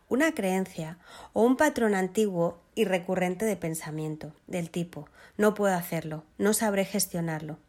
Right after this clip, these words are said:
y sin duda te está afectando. Puedes revisar cuál es el miedo, la necesidad o la inseguridad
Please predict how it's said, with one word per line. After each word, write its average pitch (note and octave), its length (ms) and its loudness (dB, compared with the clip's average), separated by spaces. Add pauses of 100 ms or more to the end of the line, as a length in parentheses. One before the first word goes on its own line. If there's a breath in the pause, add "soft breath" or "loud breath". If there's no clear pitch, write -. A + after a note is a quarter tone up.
(320 loud breath)
y G#3+ 120 2
sin G3 220 0
duda C4+ 360 2
te G#3+ 100 -4
está F3 200 -4
afectando. D3+ 680 -8 (760 loud breath)
Puedes E4+ 240 4
revisar F#3 600 0 (400 loud breath)
cuál D4+ 160 0
es F4+ 160 0
el G#3+ 100 0
miedo, F3 540 0
la E3+ 180 -2
necesidad F3 760 -2
o F3 120 -2
la E3+ 100 0
inseguridad E3+ 680 -2